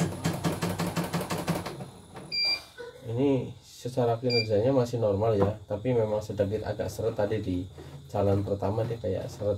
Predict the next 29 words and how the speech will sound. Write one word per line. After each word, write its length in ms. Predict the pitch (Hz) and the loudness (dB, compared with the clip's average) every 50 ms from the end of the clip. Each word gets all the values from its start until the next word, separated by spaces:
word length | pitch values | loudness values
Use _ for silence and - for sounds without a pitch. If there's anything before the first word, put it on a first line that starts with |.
| - 101 | 0 -2
gitu. 240 | 92 87 90 - 98 - - - - - - - - - - 101 98 98 - - - - - - - - - - - - - - - - - - | -4 -4 -4 -6 -8 -8 -10 -14 -20 -20 -20 -20 -20 -16 -14 -12 -10 -10 -10 -12 -14 -16 -18 -20 -20 -20 -20 -20 -18 -18 -18 -20 -20 -18 -16 -12
Nah, 240 | - - - - - | -10 -8 -4 -2 -2
nanti 160 | 98 98 113 | 0 0 0
baru 240 | 98 101 98 101 104 | 2 4 4 4 4
cek 400 | 101 - 117 113 110 - - - | 2 2 0 0 0 -2 -6 -4
setelah 240 | - 107 95 120 127 | -2 0 2 2 2
saya 240 | 127 127 123 120 120 120 | 2 2 2 2 2 0
tahu 320 | - 113 117 127 135 131 131 | 0 2 2 4 4 6 6
ini 160 | 131 131 131 | 4 4 2
keluhan 400 | - 120 123 123 123 - 120 117 | 2 2 2 2 4 4 2 2
sebetulnya 560 | - 113 107 101 98 113 113 113 120 113 110 | 0 -2 -4 -2 2 2 4 4 6 4 4
apa, 160 | - - - | 4 2 2
karena 240 | - 113 123 131 127 123 123 123 - - - - - - - - - - - - | 2 2 4 6 6 4 4 2 0 -2 -2 -4 -4 -2 -2 -4 -4 -2 0 2
kalau 240 | 117 120 120 120 | 6 6 8 6
dibilang 720 | 117 113 104 110 107 107 107 - - 110 110 107 107 107 107 | 6 4 0 -2 -2 -4 -4 -4 -4 -2 0 2 4 6 6
reading 320 | 107 104 101 107 107 104 | 6 4 4 2 -2 0
terus 240 | 101 120 139 131 - | 0 0 0 2 2
seperti 320 | 120 120 - 113 - 113 | 0 0 -2 -6 -4 -4
tadi 320 | 107 - 110 110 123 120 - | -2 0 0 0 0 -2 0
tampak 320 | - 98 101 - - - | -2 -2 -2 -4 -4 -4
di 80 | 95 98 | -4 -6
video 400 | 98 98 98 101 - - 110 107 | -4 -4 -8 -8 -6 -6 -6 -4
bahwa 320 | 101 98 95 101 101 90 90 95 | -2 -2 -2 -2 -2 -4 -2 -2
itu 240 | 95 95 - - - - | -4 -4 -4 -6 -8 -6
tidak 400 | 110 107 98 - 82 73 90 98 | -6 -4 -4 -4 -4 -4 -2 -2
apa-apa 400 | 101 98 98 107 117 123 107 98 | -2 0 2 4 6 6 6 6
ya, 80 | 92 92 - - - - - - - - - - - - - - - - - | 4 2 -2 -6 -18 -20 -20 -20 -20 -20 -20 -20 -20 -20 -20 -20 -20 -20 -16
mestinya 480 | - 110 110 - - 113 120 120 120 117 | -14 -12 -12 -10 -6 -4 0 0 0 0
tidak 400 | - 120 113 - 107 101 98 | -2 -6 -8 -6 -4 -2 -2